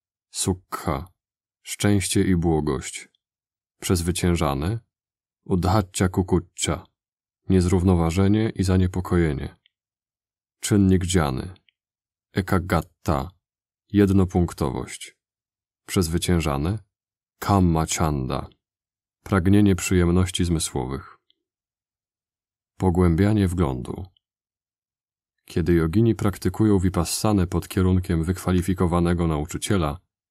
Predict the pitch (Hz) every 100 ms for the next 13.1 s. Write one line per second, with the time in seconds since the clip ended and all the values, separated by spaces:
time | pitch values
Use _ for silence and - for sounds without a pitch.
0 | _ - 98 - 101 104 104 95 92 -
1 | 117 101 92 98 107 104 90 98 92 90
2 | 87 85 76 82 85 - 78 - - 90
3 | _ _ _ _ 92 85 - 92 80 87
4 | 82 92 92 - 67 - 67 65 69 -
5 | 95 - _ _ _ _ _ _ _ 101
6 | 87 92 107 110 82 73 76 85 78 -
7 | 110 87 78 - _ _ _ - 196 185
8 | 110 117 110 101 101 104 101 95 98 90
9 | 104 98 90 92 90 78 - - - _
10 | _ _ _ - 92 90 98 78 73 -
11 | - 85 92 80 90 98 - 87 87 -
12 | 92 82 76 80 85 78 82 82 69 -
13 | -